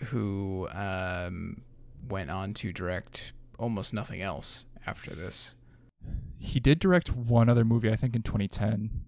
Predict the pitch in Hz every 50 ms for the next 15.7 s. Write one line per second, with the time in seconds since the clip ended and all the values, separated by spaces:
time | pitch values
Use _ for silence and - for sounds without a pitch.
0 | - _ - 117 110 107 104 98 107 107 - - 113 - - - - - - _
1 | _ _ _ _ - - - 80 - 147 - - 156 135 131 107 - - 123 147
2 | 143 143 135 - 127 101 95 - 127 123 127 123 127 123 127 127 123 - 110 -
3 | - 127 98 92 80 73 65 69 76 - - - - - 104 104 101 98 98 95
4 | - 95 110 107 107 117 120 131 143 - 147 131 123 127 110 101 98 - - 101
5 | 98 95 92 98 - - 107 104 107 - 107 107 - 101 90 92 92 92 95 95
6 | 104 117 - - - - - 95 92 98 - - - 98 101 101 95 - - 98
7 | - - - - - - - 107 113 123 131 - - 135 110 110 104 104 107 98
8 | 95 - - 120 113 - 120 - - - - 95 104 - - - - - - 107
9 | 110 104 101 101 98 98 92 90 - 98 104 - - 131 135 131 - 127 117 -
10 | - - 110 101 101 98 101 104 - - - - - - - - 117 - 127 117
11 | 113 110 - 127 113 104 104 104 98 - - 123 131 123 110 110 104 98 95 92
12 | 85 80 85 90 87 87 - - - - 110 107 104 95 - - 123 - 120 120
13 | 123 107 104 104 - 104 92 95 95 - - - 104 101 95 95 - 95 95 92
14 | 90 87 78 - - 87 135 - - 127 143 156 156 135 135 120 110 107 110 110
15 | 104 92 80 - 69 78 95 - - - - - 107 113